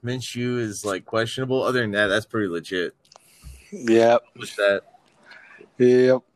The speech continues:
Speaker 1: Dude, we, we flew through this episode. We did a great job today. We got a lot of content into a short amount of time. This, this might be our best episode so far.
Speaker 2: Oh, wow. You think?
Speaker 1: We're getting better and better every week, every, every, every session.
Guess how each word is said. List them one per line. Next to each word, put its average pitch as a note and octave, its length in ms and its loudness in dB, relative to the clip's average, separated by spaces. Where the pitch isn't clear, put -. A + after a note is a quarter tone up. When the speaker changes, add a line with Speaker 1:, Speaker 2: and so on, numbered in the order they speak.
Speaker 1:
Dude, G#2 140 -6
we, C3 160 -2
we D3+ 200 -2
flew A#2+ 280 -4
through E2 120 -14
this E2+ 220 -8
episode. E2+ 480 -10
We B2 100 -6
did A2+ 160 -4
a E2 60 -8
great E2+ 260 -6
job D#2 240 -8
today. D#2 240 -10
We F2+ 140 -8
got F2+ 280 -2
a G2+ 80 -2
lot F#2+ 260 0
of F2+ 80 -2
content G2 500 -6
into F2 320 -14
a D2+ 40 -12
short F2+ 340 -10
amount F2 240 -6
of D#2+ 80 -16
time. F#2+ 380 -4
This, A2+ 200 -6
this B2+ 180 -6
might B2+ 160 0
be A#2 160 -4
our G#2 140 0
best G#2 480 -4
episode F2+ 580 -6
so F2+ 240 -8
far. D#3+ 200 4
Speaker 2:
Oh, E3+ 60 2
wow. C3 500 4
You B2+ 120 -6
think? D3 320 0
Speaker 1:
We're D3 100 -2
getting G3+ 220 2
better F#3+ 200 4
and F#3 100 2
better F3 220 6
every C#3 200 2
week, C#3 280 -2
every, D3 220 0
every, D3 320 0
every D3+ 200 0
session. - 600 -2